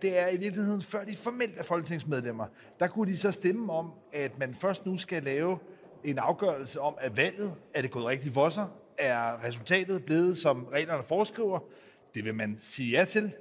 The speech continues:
men det er først, når det sker i morgen, og de har skrevet under på grundloven, at de i virkeligheden overhovedet kan stemme rigtigt. Så derfor er der sådan lidt, øh, protokol-, øh, procedure, der er i gang nu, men de nyvalgte folketingsmedlemmer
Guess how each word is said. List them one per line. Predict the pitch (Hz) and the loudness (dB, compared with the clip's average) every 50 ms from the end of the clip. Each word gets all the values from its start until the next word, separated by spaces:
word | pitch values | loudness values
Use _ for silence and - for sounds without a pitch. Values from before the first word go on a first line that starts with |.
| - - | -12 -4
men | 165 160 151 | -4 -2 0
det | 160 202 | 0 -2
er | - | 0
først, | - - 226 220 214 - - | 2 2 0 0 0 -4 -6
når | 208 202 | -6 -4
det | 208 - 233 - | -2 -2 -2 -2
sker | - - - 208 160 131 - - - - _ _ _ _ | -4 -4 -4 -2 -2 -4 -6 -10 -18 -20 _ _ _ _
i | - 123 | -6 -4
morgen, | 120 120 120 147 175 202 214 202 - - - - - _ - - | 0 2 2 2 2 0 -2 -4 -8 -12 -20 -20 -20 _ -14 -10
og | - 127 101 | -8 -4 -2
de | 147 | -2
har | 143 | -2
skrevet | - - 131 123 123 | -2 -2 -2 -2 -2
under | 135 180 185 185 | -4 -6 -6 -6
på | - 156 | -8 -8
grundloven, | 131 120 139 165 196 208 196 175 165 156 - | -6 -2 -2 0 0 0 0 -2 -4 -6 -4
at | - 160 139 160 | -4 -2 -2 0
de | 180 | -2
i | 185 | 0
virkeligheden | 165 202 214 160 208 208 185 180 170 151 | 0 0 0 0 0 0 0 0 -2 -2
overhovedet | 143 139 143 135 151 170 185 196 220 220 202 - - - - - - - - | -2 -2 -2 0 0 0 0 0 0 -2 -4 -6 -8 -12 -18 -20 -20 -12 -8
kan | - - 165 | -6 -6 -4
stemme | - - 156 156 175 160 | 0 0 0 0 0 -2
rigtigt. | 123 98 - 113 107 - - _ - - - - - | -4 -4 -6 -10 -12 -12 -14 _ -20 -20 -20 -20 -14
Så | - 139 | -10 0
derfor | 165 214 220 214 220 202 | 4 6 6 6 4 2
er | 180 190 | 2 4
der | 208 220 208 196 | 6 6 6 4
sådan | 165 - 202 196 170 | 2 0 -2 0 2
lidt, | 190 220 214 214 - 180 | 2 2 2 0 -2 -2
øh, | 175 156 147 139 | 0 2 2 0
protokol-, | - - - 156 147 - - - 233 226 214 185 156 - 185 | 0 -2 -6 -8 -6 -4 0 0 0 0 0 -4 -8 -4 0
øh, | 190 185 165 160 156 151 | 2 2 4 2 0 -2
procedure, | - - 170 156 - 160 156 - 160 160 170 170 | -2 -4 -4 -4 -4 -4 -4 -4 -2 0 0 2
der | 160 147 | 2 2
er | 127 | 0
i | 113 | 2
gang | - 160 175 170 165 | 0 0 0 0 -2
nu, | 160 180 196 - - - - - - - | 0 0 0 0 -2 -8 -18 -20 -16 -6
men | - 156 160 156 | 0 2 2 2
de | 151 156 165 | 2 0 0
nyvalgte | 165 202 214 226 208 156 147 151 | 2 4 4 4 2 2 0 -2
folketingsmedlemmer | 175 180 196 180 202 202 165 165 170 160 151 139 | 0 0 0 0 -4 -6 -6 -4 -2 -2 -2 -4